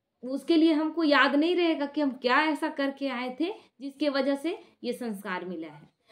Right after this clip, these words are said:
हम सब कुछ अच्छा करते हुए भी हमारे अंदर ये अभिमान नहीं रहेगा कि हम अच्छा कर रहे हैं, क्योंकि हम बुरा जानते ही नहीं।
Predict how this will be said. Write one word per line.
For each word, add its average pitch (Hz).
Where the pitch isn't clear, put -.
हम 311
सब 262
कुछ 370
अच्छा 330
करते 285
हुए 294
भी 349
हमारे 294
अंदर 294
ये 277
अभिमान 262
नहीं 370
रहेगा 349
कि 311
हम 254
अच्छा 220
कर 190
रहे 185
हैं, 180
क्योंकि 269
हम 277
बुरा 254
जानते 277
ही 392
नहीं। 339